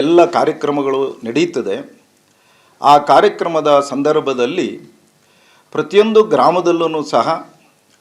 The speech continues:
ಆ ಊರಿನ ಪ್ರಮುಖ ದೇವಸ್ಥಾನದಲ್ಲಿ, ಅದು ರಾಮ ಮಂದಿರ ಇರ್ಬೋದು, ಆಂಜನೇಯ ಟೆಂಪಲ್ ಇರ್ಬೋದು, ಊರಿನ ದೇವತೆಯ ಒಂದು ಮಂದಿರ ಇರ್ಬೋದು, ಅಲ್ಲಿ ಎಲ್ರನ್ನೂ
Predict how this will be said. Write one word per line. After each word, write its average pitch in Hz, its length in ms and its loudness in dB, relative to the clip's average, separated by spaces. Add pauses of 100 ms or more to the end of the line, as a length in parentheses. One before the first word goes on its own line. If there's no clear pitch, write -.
(120)
ಆ 147 120 6 (120)
ಊರಿನ 214 240 2 (180)
ಪ್ರಮುಖ 175 260 -4 (240)
ದೇವಸ್ಥಾನದಲ್ಲಿ, 131 760 -4 (580)
ಅದು 127 120 -4 (100)
ರಾಮ 120 220 -2
ಮಂದಿರ 135 300 -6
ಇರ್ಬೋದು, 127 340 -8 (200)
ಆಂಜನೇಯ 131 420 -6
ಟೆಂಪಲ್ 123 340 -8
ಇರ್ಬೋದು, 123 320 -8 (200)
ಊರಿನ 131 240 -4 (800)
ದೇವತೆಯ 139 480 4 (320)
ಒಂದು 127 180 -4 (160)
ಮಂದಿರ 127 220 -2 (160)
ಇರ್ಬೋದು, 123 340 -8 (800)
ಅಲ್ಲಿ 220 240 2 (1000)
ಎಲ್ರನ್ನೂ 247 320 0